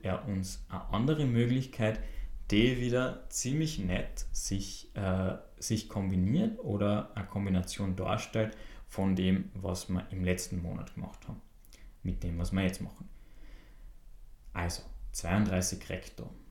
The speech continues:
Tu ihm also, versetzt er Krump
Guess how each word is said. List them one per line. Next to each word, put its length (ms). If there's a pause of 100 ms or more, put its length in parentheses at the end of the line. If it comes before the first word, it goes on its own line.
(1300)
Tu 240
ihm 260
also, 540 (600)
versetzt 560
er 80
Krump 640